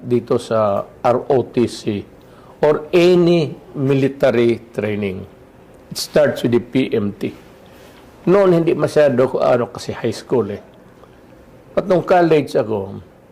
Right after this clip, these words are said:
you know, hindi natin alam kung kailan or if it will never come, di ba mas okay?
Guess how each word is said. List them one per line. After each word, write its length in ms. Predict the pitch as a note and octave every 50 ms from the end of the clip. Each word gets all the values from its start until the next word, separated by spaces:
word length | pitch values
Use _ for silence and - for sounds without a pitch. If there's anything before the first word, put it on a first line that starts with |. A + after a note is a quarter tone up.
| _ - _ - _ _ - _ - - - _ - - - - - - - - - - - -
you 160 | F#3 F#3 F3+
know, 480 | F3 D#3+ D#3 D3 C#3+ C3+ C3+ C3+ C3 - - - - _ - - - - - _ -
hindi 240 | - D3+ D3+ E3+ D#3
natin 480 | E3+ E3+ E3 D#3+ - D#3+ D3 C#3+ C3+ -
alam 560 | C#3 C3 B2 B2+ B2+ B2 B2 A#2+ A2+ G#2 F#2+ - - _
kung 240 | - - B2 A#2+ -
kailan 560 | - C3 A2+ A2+ A2 A2 G#2+ G2+ G2 F#2+ G2+ _ _ _ _ _ _ _ _ _ - _ - _ - _ _ - - - - -
or 160 | C#3 C3 B2+ - -
if 240 | D#3 B2+ - - - - - _ _ _ _ _ _ _ - - - - _ _ - - - -
it 0 | B2+
will 80 | A#2 A#2
never 320 | B2 B2+ A2+ A2+ B2 A#2
come, 480 | - - C3 A#2+ A2+ G#2+ G2+ G#2 A#2 G#2+ A2 C3 - _ _ - - -
di 160 | B2+ C3+ C3+
ba 160 | C3+ C#3 C#3+
mas 320 | C3 C3 C3 B2+ B2+ - -
okay? 400 | A#2 G2 F#2+ - G#2 G2+ G2+